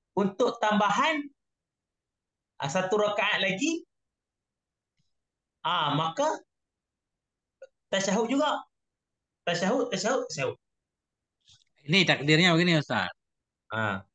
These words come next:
Speaker 2: Dia menemui rakaat ketiga.
Speaker 1: Ha.
Speaker 2: Rakaat ketiga imam, dia rakaat pertama.
Speaker 1: Ha.
Speaker 2: Kemudian dia bangun, rakaat kedua, dia perlu tasyahud lagi enggak? Tasyahud. Walaupun udah
Speaker 1: Ha.
Speaker 2: tasyahud di rakaat pertama, kan?
Speaker 1: Ya.
Speaker 2: Kalau dia dapat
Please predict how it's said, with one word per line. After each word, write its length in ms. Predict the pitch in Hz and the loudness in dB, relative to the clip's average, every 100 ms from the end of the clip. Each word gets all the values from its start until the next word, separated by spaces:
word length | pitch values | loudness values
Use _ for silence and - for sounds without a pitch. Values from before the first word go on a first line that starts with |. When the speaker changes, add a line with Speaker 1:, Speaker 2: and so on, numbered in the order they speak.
| _ - | _ 0
Speaker 2:
Dia 140 | 165 170 | 4 6
menemui 500 | 156 147 147 165 180 | 6 6 6 4 4
rakaat 320 | 143 151 143 131 | 2 0 -4 -4
ketiga. 560 | 131 147 151 131 117 113 - _ _ _ _ _ _ _ _ _ 123 | -4 0 2 2 0 -2 -10 _ _ _ _ _ _ _ _ _ -4
Speaker 1:
Ha. 320 | 127 110 90 _ _ _ 107 | -2 -2 -6 _ _ _ -10
Speaker 2:
Rakaat 320 | 117 127 120 | -4 -4 -2
ketiga 320 | 131 135 127 | 0 2 4
imam, 320 | 127 147 165 135 | 4 4 2 4
dia 160 | 143 156 | 2 2
rakaat 240 | 131 117 110 | 0 -4 -2
pertama. 480 | 147 160 143 117 104 - _ _ _ _ - | 0 2 0 -2 -8 -16 _ _ _ _ -6
Speaker 1:
Ha. 300 | 127 143 117 | -2 0 2
Speaker 2:
Kemudian 180 | 151 160 | 2 2
dia 120 | 160 139 | 2 2
bangun, 260 | 147 175 131 | 0 0 -2
rakaat 280 | 117 135 131 | -4 -6 -6
kedua, 280 | 135 165 151 | -2 0 2
dia 140 | 170 | 0
perlu 240 | 160 139 123 | -2 -4 -4
tasyahud 320 | 117 123 131 | -4 -4 -4
lagi 220 | 131 180 202 | -2 -2 0
enggak? 240 | 170 113 - | 0 -2 -6
Tasyahud. 440 | 95 107 123 98 - _ _ _ 101 | -6 -2 -2 -4 -10 _ _ _ -8
Walaupun 260 | 104 143 143 | -6 -2 2
udah 120 | 117 | 2
Speaker 1:
Ha. 20 | 107 | 2
Speaker 2:
tasyahud 200 | 117 139 | 0 -2
di 80 | 110 | -4
rakaat 240 | 104 104 | -6 -8
pertama, 260 | 95 95 87 104 | -8 -6 -4 -4
kan? 60 | 139 _ - _ _ _ - | -4 _ -20 _ _ _ 0
Speaker 1:
Ya. 160 | 123 113 - - _ _ _ | 2 2 0 -10 _ _ _
Speaker 2:
Kalau 220 | - 123 139 | -4 0 2
dia 160 | 147 143 | 2 4
dapat 280 | 143 - | 2 2